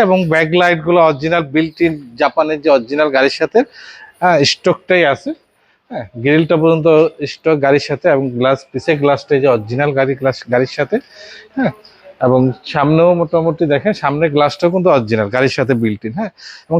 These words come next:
টায়ার কন্ডিশন মোটামুটি almost খুবই ভালো, চারটা কন্ডিশন খুবই ভালো আছে। যদি এবার ভিতর থেকে একটু যদি দেখাইতে পারো, হুম, সামনে পিছে গ্লাস কিন্তু দুইটাই অরিজিনাল। হ্যাঁ, এবং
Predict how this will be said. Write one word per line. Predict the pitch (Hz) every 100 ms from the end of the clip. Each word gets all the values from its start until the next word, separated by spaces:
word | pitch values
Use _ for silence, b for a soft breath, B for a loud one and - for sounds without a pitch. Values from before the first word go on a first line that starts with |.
| -
টায়ার | 165 190
কন্ডিশন | 202 202 202 202 220 214 196
মোটামুটি | 185 196 196
almost | 170 175 190 -
খুবই | - 240 160
ভালো, | 120
চারটা | - 139 170
কন্ডিশন | 160 170 - 180
খুবই | - 190
ভালো | 175 196 202
আছে। | - 302 B B B -
যদি | 165 196
এবার | 196
ভিতর | 165 175 208 -
থেকে | 165 151
একটু | - 143
যদি | 135 123
দেখাইতে | 117 113 123 120 131
পারো, | 135 131 240 254
হুম, | 247 202 - B B B B
সামনে | - 160 202
পিছে | 202 233
গ্লাস | 185 185
কিন্তু | - 220 165
দুইটাই | 151 175
অরিজিনাল। | 131 98 101 120
হ্যাঁ, | 233 - _ - B B B _
এবং | 120